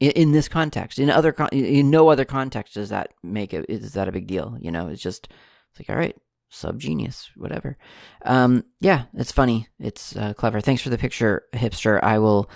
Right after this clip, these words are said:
um, I'm gonna post that picture along with the show notes. So if you want to see proof that there's a license plate out there that says Subgenius, except with G N U as the genius part, then you can go to the website,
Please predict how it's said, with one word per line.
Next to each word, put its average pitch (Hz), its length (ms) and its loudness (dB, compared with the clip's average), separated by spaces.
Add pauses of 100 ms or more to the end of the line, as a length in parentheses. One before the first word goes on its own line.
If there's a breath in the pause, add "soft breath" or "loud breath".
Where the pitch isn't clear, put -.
(360 loud breath)
um, 101 400 2
I'm 107 120 -2
gonna 104 140 0
post - 380 -2
that 95 160 -8
picture 107 420 -6
along 98 320 -4
with 95 140 -6
the 107 80 -6
show 165 220 4
notes. 170 280 0
So - 140 -4
if 104 120 -4
you 113 60 -4
want 104 120 -6
to - 60 -12
see - 140 -8
proof - 540 -4
that 104 480 -2 (400 soft breath)
there's 104 180 -2
a 101 60 -6
license 101 320 -4
plate - 280 -4
out 95 200 -6
there 95 160 -4
that - 120 -10
says 92 220 -6
Subgenius, 139 720 2
except - 420 -4
with 101 280 2
G 98 280 -2
N 87 180 0
U 107 320 4
as 98 260 -4
the 90 140 -6
genius 123 340 2
part, 110 280 2 (480 soft breath)
then 92 420 -2
you 98 220 -4
can - 200 -8
go 85 300 -4
to - 120 -4
the - 80 -6
website, - 540 -4